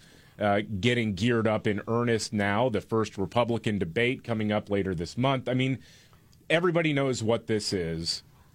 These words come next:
Uh, the real disagreement is whether or not it's a good thing. And, and to me, I think really if you take a step back and take your personal feelings about Donald Trump out of the equation,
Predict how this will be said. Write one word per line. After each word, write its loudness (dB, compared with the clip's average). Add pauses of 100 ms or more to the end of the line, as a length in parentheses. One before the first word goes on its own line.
(220)
Uh, 2
the -2
real 2
disagreement -2
is -4
whether 2
or 0
not 0
it's -4
a -4
good -4
thing. -14
And, -4
and -2
to -4
me, 2
I 0
think -2
really 2
if -2
you 0
take 0
a -2
step -2
back 0
and -4
take 0
your -4
personal -2
feelings -2
about -2
Donald 0
Trump 0
out 2
of -6
the -2
equation, -2